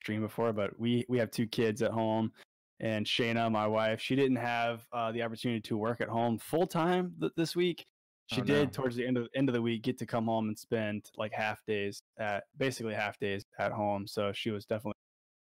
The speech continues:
Speaker 1: helping out with that. Uh, but both of us were supposed to be getting work done, so that's the <laughs> hard part.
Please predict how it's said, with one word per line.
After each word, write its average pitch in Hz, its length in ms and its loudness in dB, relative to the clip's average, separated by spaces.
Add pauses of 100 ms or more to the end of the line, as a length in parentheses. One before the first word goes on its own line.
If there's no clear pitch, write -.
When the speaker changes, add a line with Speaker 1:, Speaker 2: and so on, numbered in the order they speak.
Speaker 1:
helping 131 260 2
out 120 220 2
with 117 140 -4
that. 120 400 4
Uh, 113 260 0
but 110 180 -2
both 139 180 2
of 151 80 2
us 131 120 -2
were 127 80 -8
supposed 135 200 0
to 139 60 0
be - 20 0
getting 139 180 2
work 139 200 2
done, 101 240 2
so - 100 -4
that's 127 200 2
the 131 60 2
<laughs> - 20 0
hard 175 240 0
part. - 260 0